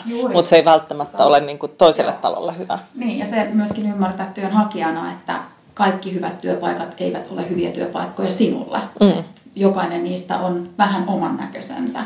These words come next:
Speaker 1: Siellä on oman nä-, näköinen työkulttuuri, sinne sopii tietynlaiset ihmiset. Et ei jokainen meistä ole onnellinen kaikissa hyvissä työpaikoissa, vaan sieltä pitää löytää se oma hyvä työpaikkansa.
Speaker 2: Ju-, juuri näin.
Speaker 1: Ja se, että niistä rakennetaan niille ihmisille heitä kuulemalla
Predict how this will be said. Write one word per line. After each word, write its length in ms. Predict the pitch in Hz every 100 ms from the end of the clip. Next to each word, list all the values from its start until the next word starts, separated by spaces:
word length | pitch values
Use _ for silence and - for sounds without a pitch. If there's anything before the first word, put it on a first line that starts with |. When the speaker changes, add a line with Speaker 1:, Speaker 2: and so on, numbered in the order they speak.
| - -
Speaker 1:
Siellä 260 | - 180
on 100 | 175 175
oman 280 | 175 170
nä-, 200 | 165 175 -
näköinen 500 | 180 - - 175 175
työkulttuuri, 840 | 180 175 - - 220 208 175 180
sinne 220 | 185 185
sopii 440 | 185 - 180 180 175
tietynlaiset 680 | - - - - - - -
ihmiset. 580 | - - - - - - - - -
Et 260 | 139 - - -
ei 180 | 190 185
jokainen 440 | 196 185 170 165
meistä 400 | 165 151 - -
ole 160 | 165 -
onnellinen 720 | 139 - 85 - - - - - -
kaikissa 440 | - - - - 214
hyvissä 360 | 170 - -
työpaikoissa, 880 | - - - - - - - - 190
vaan 160 | 92 90
sieltä 180 | - -
pitää 300 | 87 90 90
löytää 340 | 90 87 -
se 220 | - -
oma 420 | - 185 - - - -
hyvä 160 | 214 - -
työpaikkansa. 800 | - 214 - 233 - 277 247 - - - - 180
Speaker 2:
Ju-, 140 | 151 160
juuri 280 | 156 139 139
näin. 300 | 143 147 175
Speaker 1:
Ja 80 | 180
se, 120 | 185
että 160 | 180 180
niistä 220 | 180 170
rakennetaan 580 | 170 170 180 170 170 175
niille 300 | 180 165 -
ihmisille 540 | - - - 175 -
heitä 220 | - -
kuulemalla 720 | - - - - - - -